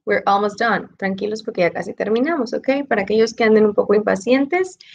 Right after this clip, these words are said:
Eh, dancing at the mowing. Esta es una pintura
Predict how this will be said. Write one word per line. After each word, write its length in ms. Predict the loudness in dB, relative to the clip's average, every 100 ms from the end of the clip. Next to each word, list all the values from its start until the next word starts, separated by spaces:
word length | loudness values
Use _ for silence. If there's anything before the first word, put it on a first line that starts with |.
| -20 -20 _ 2
Eh, 300 | 4 4 2 2
dancing 360 | 4 4 0 0
at 140 | 0
the 60 | 2
mowing. 580 | 4 4 2 -2 -6 -10 _ _ _
Esta 320 | 2 2 2
es 180 | 0 0 2
una 480 | 4 6 6 4 6
pintura 640 | 4 4 4 4 4 2